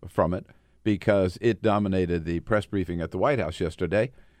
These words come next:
uh, with H R McMaster's, Director of, uh, Secretary of Homeland Security, is the f-, the famous Russian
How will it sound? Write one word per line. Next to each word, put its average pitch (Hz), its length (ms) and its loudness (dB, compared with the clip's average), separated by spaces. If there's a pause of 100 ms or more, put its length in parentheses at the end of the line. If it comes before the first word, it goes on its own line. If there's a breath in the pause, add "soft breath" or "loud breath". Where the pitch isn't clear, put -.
(180 soft breath)
uh, 90 280 2
with 90 320 0
H 101 240 2
R 87 140 2
McMaster's, 101 680 -2
Director 78 480 -4
of, 71 280 -6
uh, 71 220 -4 (300)
Secretary 82 520 -6
of 76 80 -8
Homeland 87 380 -4
Security, 107 540 -2 (480 soft breath)
is 151 300 2
the 139 240 2
f-, - 220 -10 (220)
the 117 280 2
famous 98 520 0
Russian 87 540 -2